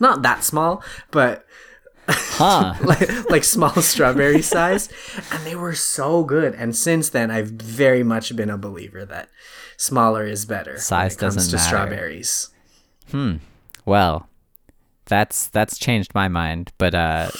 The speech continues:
Speaker 2: raspberries are still not great. <laughs>
Speaker 1: Fine, we'll go strawberry picking.
Speaker 2: Nice. Okay, well, how do you feel about blackberries?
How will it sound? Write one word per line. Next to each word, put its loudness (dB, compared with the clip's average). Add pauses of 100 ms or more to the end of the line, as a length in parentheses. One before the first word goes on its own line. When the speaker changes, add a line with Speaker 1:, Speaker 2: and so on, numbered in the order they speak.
(100)
Speaker 2:
raspberries 4
are 2
still 0
not 0
great. -2
<laughs> -6
Speaker 1:
Fine, 4
we'll -2
go 2
strawberry 4
picking. -2 (160)
Speaker 2:
Nice. 0 (320)
Okay, 4
well, 4
how 2
do 2
you -2
feel 0
about 2
blackberries? -4